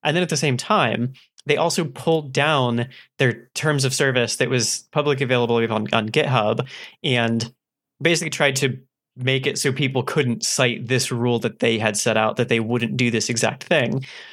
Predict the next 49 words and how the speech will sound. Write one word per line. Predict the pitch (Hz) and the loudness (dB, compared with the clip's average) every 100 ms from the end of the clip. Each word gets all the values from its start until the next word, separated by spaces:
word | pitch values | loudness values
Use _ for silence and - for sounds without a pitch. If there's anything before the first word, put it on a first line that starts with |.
| - _ _ - | -20 _ _ -6
And | 151 135 135 165 196 - - | -2 0 0 -4 -8 -10 -8
very, | 123 175 196 175 - | -2 2 2 0 -2
it | 170 | -4
was, | 156 - 165 | -4 -4 -2
there | 151 | 0
was | 151 | 2
a | 143 | 2
very | 147 170 156 | 2 2 0
funny | - 143 131 | 0 0 2
note | 123 120 120 | 2 2 2
in, | 139 117 | 0 2
like, | 113 113 | 0 0
the | 123 | -2
new | 113 117 120 | 0 0 0
version | 117 113 123 | 0 0 -2
of | 117 | 0
their, | 117 110 - _ | 0 0 -4 _
their | - 113 113 - | 0 2 0 -2
terms | - 135 123 113 | 0 2 2 0
of, | - 123 113 | 0 0 0
of | 110 120 | -2 -2
this | 120 - | -2 0
deal | 135 135 | 0 0
that | 123 | 0
they | 120 | -2
set | - 117 | 0 2
out | 113 113 | 2 0
that | 117 | 0
was | 131 131 | 2 2
like, | 120 - - | 0 -2 -6
"Oh, | 160 160 | -2 0
we, | 160 - | -2 -4
we | 160 185 | 0 0
also, | 214 - 233 202 151 | 0 0 2 2 0
uh, | 151 147 135 135 - | 0 2 2 0 -2
we | 160 | -2
also | 160 175 233 | -2 0 0
wanna | 180 | 0
point | 131 147 | 0 0
out | 147 135 | 2 0
we're | 131 | -2
just, | 143 156 | -4 -2
we're | 151 | -2
very | 190 233 240 | 0 0 0
disappointed | 180 160 - 165 165 120 113 | -2 -4 -2 -2 0 0 0
at | - 135 | 0 -2
the | |
public | 131 160 160 147 | 0 0 0 0
response | 135 117 147 156 117 120 - | -2 -2 0 0 0 -2 -4